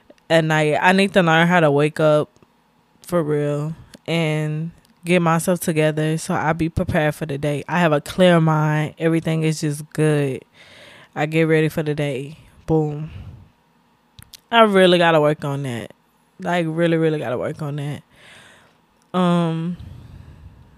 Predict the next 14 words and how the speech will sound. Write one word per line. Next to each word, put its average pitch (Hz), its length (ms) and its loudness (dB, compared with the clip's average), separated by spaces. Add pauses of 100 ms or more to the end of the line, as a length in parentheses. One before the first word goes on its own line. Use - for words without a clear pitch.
(1200)
I 196 60 2
gotta 190 240 6
tell 175 260 4
myself, 160 560 0
like, 151 320 -4 (340)
"You 175 120 -16
gotta 165 340 2
get 156 220 -2
up. 151 280 -2 (640)
You 180 300 -2
got 156 460 2
to - 120 -6
get 156 240 -2
up. 151 320 -2